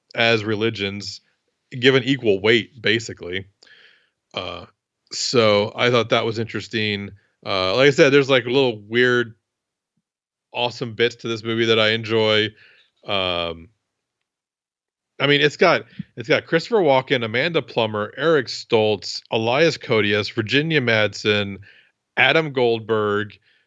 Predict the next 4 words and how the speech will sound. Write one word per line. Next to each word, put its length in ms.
Like, 340
I 180
don't, 240
like, 300